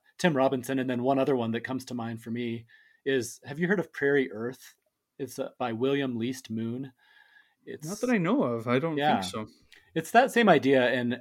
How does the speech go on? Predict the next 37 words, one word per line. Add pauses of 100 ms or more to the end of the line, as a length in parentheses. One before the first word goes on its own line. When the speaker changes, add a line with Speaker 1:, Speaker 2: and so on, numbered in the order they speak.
Speaker 1:
I, (100)
like
you
with (240)
the
Tim
Robinson,
I
don't
know
all
the
details
of
it,
but
I
know
that
basically
he
picks
this (100)
s-, (100)
relatively
small
area
of
land
in
Kansas, (800)
and
he
just (140)
digs
in.
Like,